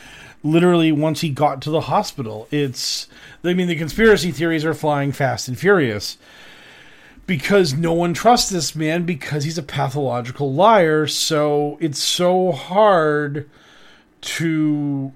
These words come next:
um, know if what you're, if the information that's being given out by him and by his, uh,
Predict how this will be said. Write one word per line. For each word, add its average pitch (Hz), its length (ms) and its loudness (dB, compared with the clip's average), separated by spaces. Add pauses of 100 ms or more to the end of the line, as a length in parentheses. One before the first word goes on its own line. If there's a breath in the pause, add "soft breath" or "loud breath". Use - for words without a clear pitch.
(160)
um, 117 480 -12 (1200)
know 170 520 6
if 127 300 -10
what 151 160 -2
you're, 156 160 -6
if 151 240 -4
the 160 80 -2
information 175 440 -2
that's 147 140 -6
being 160 220 -4
given 170 280 0
out 170 280 2
by 175 340 6
him 143 420 0
and 139 140 -4
by 151 220 2
his, 147 500 -4
uh, 127 460 -6